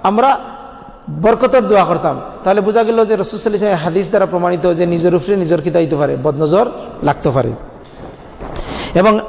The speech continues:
নাজার যেটা আমরা কইছি যে, আহ, উলামা হলে যেটা বাক করছেন, এর লাগি জিন তাকি হয়, জিন তাকিয়া, আহ, এ-, এফেক্টেড হয়, সেটা হইল গিয়া একটা বর্ণনা আইছে যে আবু সালামা রাদিয়াল্লাহু আনহু রাসূল সাল্লাল্লাহু আলাইহি ওয়াসাল্লামের একজন স্ত্রী,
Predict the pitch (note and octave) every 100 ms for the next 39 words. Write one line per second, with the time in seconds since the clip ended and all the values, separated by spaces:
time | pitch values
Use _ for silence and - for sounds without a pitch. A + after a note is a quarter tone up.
0 | - - - - - D#3 F3 A3+ B3 G#3+
1 | G3+ F#3+ G3 G3 F3 F3 F3 E3+ F3 E3+
2 | E3 E3 - - E3 D3+ D3 D#3 - E3
3 | F3 E3 E3 D#3 D#3+ D#3+ D#3+ E3 F3 D#3+
4 | D#3 D3 C#3 F#3+ G#3 G#3 D#3 D#3+ C3+ D3+
5 | - - - - - C3+ F3+ G3+ G3 G#3
6 | G3 F#3+ F3 F3+ F3 D#3+ D#3 D#3 - -
7 | E3+ E3 - E3 D3+ D#3 D3 D3 F3 -
8 | - - - A3 B3 A#3+ A3+ A3+ G#3+ -
9 | - A#3 G3 F#3+ F#3+ G3 G3 G3+ G3+ -
10 | - - - C#3+ E3 E3 D3+ - - -
11 | G#3 A#3 A3+ F3 D3 E3 A#3 - - -
12 | - D#3+ D#3+ E3 E3 E3 E3+ E3 G#3+ G3
13 | F#3 F#3 E3+ E3 D#3+ D#3+ D3 - F#3